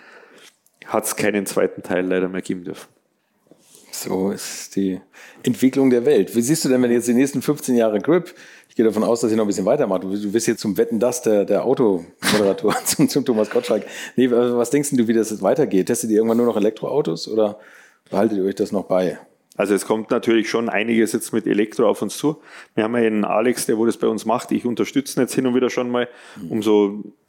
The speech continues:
Speaker 1: ja, in so Sachen die Sportlichkeit auch auszutesten. Es ist halt immer so eine Sache jetzt halt da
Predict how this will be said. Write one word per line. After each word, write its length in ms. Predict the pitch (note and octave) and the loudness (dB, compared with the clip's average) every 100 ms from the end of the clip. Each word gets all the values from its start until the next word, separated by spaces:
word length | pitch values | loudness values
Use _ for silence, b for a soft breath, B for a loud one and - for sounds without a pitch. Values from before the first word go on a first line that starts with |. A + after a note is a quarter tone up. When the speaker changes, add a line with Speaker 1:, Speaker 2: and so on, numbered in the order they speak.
| - | -4
Speaker 1:
ja, 200 | G2 G#2 | 0 0
in 100 | F#2 | 0
so 140 | G#2+ G2 | -4 -6
Sachen 440 | G2 G#2 G#2 G#2+ | -6 -4 -2 -2
die 80 | G2 | -2
Sportlichkeit 580 | - A2+ - A#2+ A2+ A#2 | 0 0 0 -2 0 0
auch 200 | A2+ - | 0 0
auszutesten. 840 | A#2 A#2 - B2 A#2+ A2+ - A2 B B B B B A2 | -2 -2 -6 -6 -4 -4 -6 -10 B B B B B -2
Es 120 | A2 | 2
ist 60 | |
halt 120 | B2 A#2+ | 2 4
immer 140 | B2 | 2
so 100 | A#2+ | 2
eine 120 | A#2 | 0
Sache 280 | G#2+ B2+ B2+ | 0 0 2
jetzt 260 | A#2 A#2 A#2 | 2 2 0
halt 180 | G#2+ A2+ | 0 2
da 380 | G#2+ G#2+ G#2+ | 4 4 0